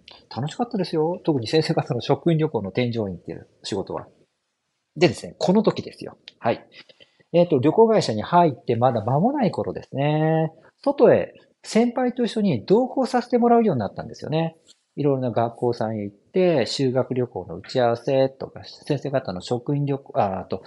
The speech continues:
職員旅行の打ち合わせ、家族旅行のお仕事いただいたりってことで。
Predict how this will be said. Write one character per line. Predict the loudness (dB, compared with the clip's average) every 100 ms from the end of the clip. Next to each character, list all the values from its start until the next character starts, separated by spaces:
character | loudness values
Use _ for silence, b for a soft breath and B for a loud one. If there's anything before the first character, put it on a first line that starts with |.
| B B -6
職 | -4 -2
員 |
旅 | -2
行 | -4
の | -8
打 | -10
ち | -6
合 | -6
わ |
せ、 | -4 -4 -2 -4 _ _ _ -20 -20 _ _ _ _ _ _ _ _ _ -2
家 | 0
族 | 0 -4
旅 | -4
行 | -2 -4 -4
の | -6
お | -6
仕 | -6
事 | -6 -8
い | -6
た | -2
だ | -2
い | 0
た | -2
り | -2 -8
っ |
て | -12
こ | -20
と | -18
で。 | -18